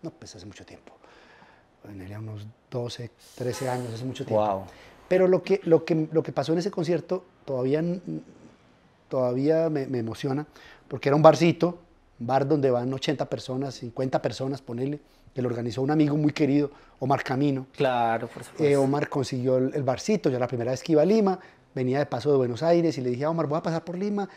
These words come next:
Speaker 1: "Ah, yo te organizo un concierto", listo. Y, y fui y había cincuenta personas, estaba lleno el lugarcito, una maravilla.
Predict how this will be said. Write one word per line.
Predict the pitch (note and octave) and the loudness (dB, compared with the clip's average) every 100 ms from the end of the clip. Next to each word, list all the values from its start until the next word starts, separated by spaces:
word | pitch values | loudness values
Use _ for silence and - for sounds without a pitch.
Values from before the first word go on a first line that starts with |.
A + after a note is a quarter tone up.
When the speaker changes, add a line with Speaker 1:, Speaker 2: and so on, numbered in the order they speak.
| - _ - | -20 _ 0
Speaker 1:
"Ah, | G3+ | 4
yo | G#3 | 6
te | G#3 | 6
organizo | G#3 F#3+ F3 | 6 6 4
un | G3 | 2
concierto", | F#3+ - F#3 F3 - | 0 -4 -2 -2 -2
listo. | B2+ - G#2+ G#2+ | -6 -6 -12 -12
Y, | C3+ B2 A#2 - - _ _ _ - | -8 -8 -8 -18 -20 _ _ _ -6
y | F3 | -4
fui | A#3+ C4 B3 - _ _ | 2 4 4 -2 _ _
y | D3+ | 0
había | B2+ A#2+ A2+ | 2 2 -4
cincuenta | - D3 C#3 E3+ | -4 0 2 2
personas, | C#3 D3+ | 2 0
estaba | D3+ B2 | -2 -4
lleno | A#2+ D3 | 0 2
el | D#3 | 2
lugarcito, | C#3 C3+ D#3 C3 | 0 0 -4 -6
una | B2 | -6
maravilla. | D#3 E3+ F3 C#3+ | -2 2 2 0